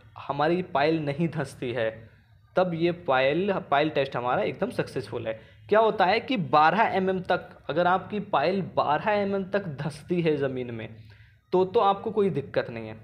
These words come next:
यानी कि आपका जो पाइल है वो सक्सेस हो गया है।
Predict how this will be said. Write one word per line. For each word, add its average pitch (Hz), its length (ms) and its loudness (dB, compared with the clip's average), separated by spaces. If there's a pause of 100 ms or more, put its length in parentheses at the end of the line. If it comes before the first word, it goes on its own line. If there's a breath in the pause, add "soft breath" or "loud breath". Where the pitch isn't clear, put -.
(360)
यानी 143 160 -6
कि 170 120 -4
आपका 143 300 0
जो 196 120 0 (100)
पाइल 135 340 2
है 139 220 -2 (380 loud breath)
वो 147 200 2 (600)
सक्सेस 156 440 -2
हो 117 100 0
गया 110 160 -4
है। - 220 -12